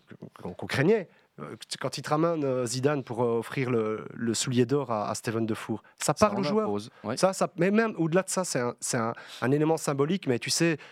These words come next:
Speaker 1: je sais plus qui fréquentait cette école, cette équipe à l'époque, c'était Witzel, Fellaini, tout ça. Enfin bref, ils voient ça, ils voient Zidane arriver. Et remettre, le, remettre un, un soulier d'or à, à Steven Defour.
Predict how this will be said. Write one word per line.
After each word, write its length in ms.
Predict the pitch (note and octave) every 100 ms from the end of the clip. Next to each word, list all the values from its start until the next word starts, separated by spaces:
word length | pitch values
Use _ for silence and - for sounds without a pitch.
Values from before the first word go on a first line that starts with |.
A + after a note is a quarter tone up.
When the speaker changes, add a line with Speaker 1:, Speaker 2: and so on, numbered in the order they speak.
| -
Speaker 1:
je 100 | -
sais 140 | G#2
plus 160 | - D3
qui 120 | A#2+
fréquentait 380 | - A2+ A2+ A2+
cette 160 | -
école, 300 | G#2 B2 A2
cette 240 | - A#2 A2
équipe 260 | G#2 G#2+
à 80 | G#2
l'époque, 300 | G2 - C#3
c'était 140 | - F#2
Witzel, 440 | F#2 - B2 A2+
Fellaini, 320 | - G2+ A2+ C3
tout 100 | C#3+
ça. 160 | -
Enfin 180 | B2+ F#2+
bref, 220 | G2+ C3 - - - - - -
ils 100 | D3+
voient 140 | F3
ça, 260 | - F#3 E3
ils 80 | D3
voient 140 | E3
Zidane 320 | D#3 E3+ F3
arriver. 380 | D#3+ D3+ D#3 D3 _ _ _ _ _ _ _
Et 140 | - -
remettre, 340 | F3+ G3 G3+
le, 300 | E3+ E3 -
remettre 320 | D#3 G3 G3+
un, 100 | D#3+ - C#3 - - -
un 40 |
soulier 320 | - E3+ F3
d'or 260 | F3 F#3+ D#3+
à, 640 | C#3 - C#3+ D#3 D#3 -
à 60 | C#3+
Steven 320 | - E3 E3
Defour. 360 | D#3+ - F3